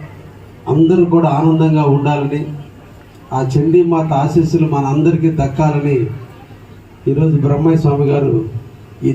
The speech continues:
నిర్ణయాన్ని తీసుకొని ఈ కార్యక్రమం చేపట్టినందుకు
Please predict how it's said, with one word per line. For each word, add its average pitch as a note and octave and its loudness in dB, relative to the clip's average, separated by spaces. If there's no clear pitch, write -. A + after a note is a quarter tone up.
నిర్ణయాన్ని D#3 0
తీసుకొని D#3 0
ఈ C#3 2
కార్యక్రమం E3 2
చేపట్టినందుకు C#3+ 0